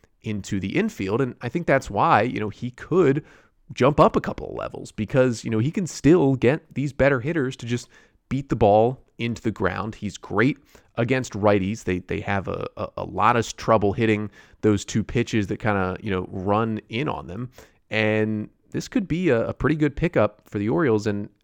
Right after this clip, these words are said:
obviously it's kind of the consensus top pick in this minor league phase of the Rule five draft. But we wanted to know more about what exactly his twenty twenty-one season looked like and what looks like it'll be his final season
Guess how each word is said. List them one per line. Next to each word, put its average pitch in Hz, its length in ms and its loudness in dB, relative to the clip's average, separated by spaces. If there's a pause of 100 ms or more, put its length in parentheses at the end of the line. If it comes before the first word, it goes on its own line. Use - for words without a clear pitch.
obviously 107 580 2 (100)
it's - 100 -16
kind 127 160 2
of 139 60 4
the 123 120 -2
consensus - 920 -6 (420)
top - 340 -2
pick - 380 -2 (400)
in 101 440 -2
this 98 400 -2 (100)
minor 98 280 2
league 98 220 -2
phase 92 500 -6 (400)
of 101 180 -4
the 98 80 -4
Rule 85 200 -6
five - 360 -10
draft. - 420 -16
But - 200 0 (360)
we 247 120 6
wanted 262 200 4
to 214 60 2
know 170 160 6
more 117 400 4
about 104 420 2
what 202 140 4
exactly 147 520 4
his 113 200 4
twenty 117 300 0
twenty-one 107 480 0
season 95 420 -2
looked 92 220 0
like 92 260 -2
and 92 200 -4
what 95 180 0
looks 110 200 0
like 101 160 4
it'll 104 120 6
be 95 240 2 (400)
his 156 220 6
final 120 280 4
season 104 480 -2